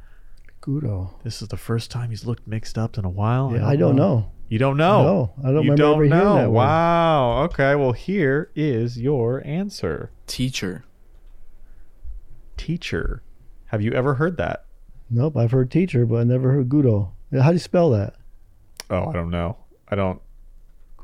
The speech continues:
Speaker 2: I
Speaker 1: Guro.
Speaker 2: didn't, I just have the audio.
Speaker 1: Wow. Yeah, I learned something.
Speaker 2: All right.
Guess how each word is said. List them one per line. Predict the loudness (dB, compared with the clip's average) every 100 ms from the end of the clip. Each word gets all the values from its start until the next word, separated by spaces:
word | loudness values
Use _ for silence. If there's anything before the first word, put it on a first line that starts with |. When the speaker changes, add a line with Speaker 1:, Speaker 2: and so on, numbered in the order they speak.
| -4
Speaker 2:
I | -2
Speaker 1:
Guro. |
Speaker 2:
didn't, | 0 -4 -8
I | -4 -4
just | -4
have | -2
the | 0
audio. | 0 0 -2 -4 -8 -16 -20 -20 -10
Speaker 1:
Wow. | -6 -2 -2 -4 -8 -18 -18 -16 -18 -12 -2
Yeah, | 0
I | 2
learned | 2 0
something. | -2 -2 -2 -2 -6 -20 -14
Speaker 2:
All | -8
right. | -4 -4 -6